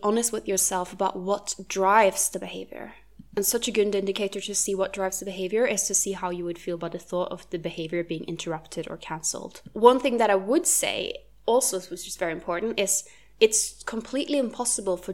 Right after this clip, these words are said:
two truths to exist at once, right? Very often people may be walking for a disordered reason. They might have that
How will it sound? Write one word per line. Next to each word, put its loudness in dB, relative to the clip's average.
two -4
truths -2
to -6
exist 0
at -10
once, -10
right? -4
Very 8
often 2
people -6
may 0
be -4
walking 2
for 0
a 2
disordered -4
reason. -6
They -6
might -2
have -6
that -6